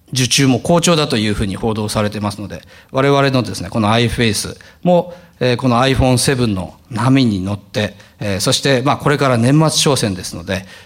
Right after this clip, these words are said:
えー、これからもっともっとその、普及していくと、えー、伸びていくというふうに、えー、私も期待しているところでございます。はい。えー、他にもですね、まあ、いろんな商品作っているんですが、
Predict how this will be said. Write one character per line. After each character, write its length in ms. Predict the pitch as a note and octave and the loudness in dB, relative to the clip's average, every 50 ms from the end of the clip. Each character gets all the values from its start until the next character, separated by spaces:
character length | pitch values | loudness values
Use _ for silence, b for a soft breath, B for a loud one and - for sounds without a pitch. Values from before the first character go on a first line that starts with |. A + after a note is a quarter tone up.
| B | B
え 120 | A#2 A2 A2 | -4 -4 -4
ー、 40 | |
こ 140 | G#2 - C3 | -2 0 0
れ 100 | B2+ B2+ | 0 2
か 80 | B2 A#2+ | 2 0
ら 80 | A#2 | 2
も 120 | A#2 C#3 E3+ | 2 2 0
っ 40 | E3 | 2
と 100 | - D3 | 2 2
も 120 | F3 A3 | 2 2
っ 60 | - | 2
と 100 | - E3 | 0 0
そ 120 | C#3 C#3+ B2+ | 0 2 2
の、 800 | B2 A#2+ A2+ A2 G#2+ G#2+ G#2 G2+ G2+ G2 F#2+ F#2+ F#2+ F#2 F#2 - | 2 0 0 -2 -2 -4 -4 -4 -4 -4 -4 -4 -6 -6 -4 -4
普 100 | - - | -6 -2
及 120 | - C3 | -2 0
し 140 | - - - | 0 0 0
て 80 | A#2 | 0
い 40 | G#2 | 0
く 100 | G2 G#2 | -2 -4
と、 100 | - - - B B B B | -8 -8 -16 B B B B
え 180 | - G2 G2 G2 | -6 -4 -2 0
ー、 40 | G#2 | 2
伸 140 | B2+ C#3 C3 | 2 2 2
び 80 | B2 | 0
て 140 | G2 A2+ A2 | 0 0 0
い 60 | A2+ | 2
く 80 | A#2+ C3 | 0 0
と 120 | - C#3+ - - - | -2 -2 -8 -4 -2
い 100 | B2 B2+ | 0 2
う 20 | |
ふ 80 | B2 C#3+ | 4 4
う 60 | E3+ | 4
に、 260 | E3+ D#3 A2 E2 - - - | 4 4 2 0 -6 -10 -10
え 440 | C3 - G2 F#2 F2 E2+ E2+ E2 F2 | -8 -6 -6 -6 -8 -8 -10 -10 -8
ー、 40 | F2+ | -8
私 240 | G2 - - - | -10 -8 -4 0
も 100 | A#2 C3+ | 0 0
期 140 | - - - | 0 0 -2
待 160 | A#2 G2+ G2 | 0 -2 -2
し 100 | - - | -2 -4
て 80 | - - | -6 -6
い 40 | F#2 | -8
る 100 | F#2+ F#2+ | -8 -10
と 80 | - | -8
こ 100 | - - | -2 0
ろ 80 | C3+ D3+ | 0 0
で 80 | C3+ A2 | 0 -2
ご 80 | - | -4
ざ 100 | - - | -6 -10
い 60 | - | -12
ま 80 | - - | -12 -12
す。 180 | - - - - - _ _ _ _ _ _ _ _ _ _ _ _ _ b b b b b b b _ _ _ _ _ | -12 -12 -12 -14 -20 _ _ _ _ _ _ _ _ _ _ _ _ _ b b b b b b b _ _ _ _ _
は 120 | - - | -4 -2
い。 100 | D#3+ D3+ D#3+ - | -2 -2 -2 0
え 140 | F3 F#3 F3+ | 2 4 4
ー、 20 | |
他 200 | F3 G#3+ D4+ F4+ | 4 4 4 4
に 80 | E4 F#4 | 4 4
も 100 | E4+ B3 | 4 4
で 100 | D#3 C#3 | 4 2
す 100 | - C3+ | 2 2
ね、 80 | C3 C3 | 2 4
ま 120 | C#3+ D3+ | 4 4
あ、 20 | C#3+ | 4
い 60 | C#3+ | 4
ろ 100 | D#3+ E3 | 4 4
ん 60 | D#3+ | 4
な 320 | D#3 D3+ D3 D3 C#3 - - - | 4 4 2 2 0 -4 -6 -4
商 160 | - C3+ A#2 | 0 0 0
品 220 | A2 A2 G#2 G2 | 2 2 0 -2
作 200 | - - - B2 | -4 -6 -6 -6
っ 20 | G#2+ | -6
て 180 | - - - | -6 -10 -8
い 80 | G2 G2 | -8 -4
る 80 | G2+ | -4
ん 40 | G2+ | -4
で 60 | F#2+ | -4
す 120 | - - A2+ | -6 -10 -8
が、 200 | G2+ G2 G2+ | -8 -8 -8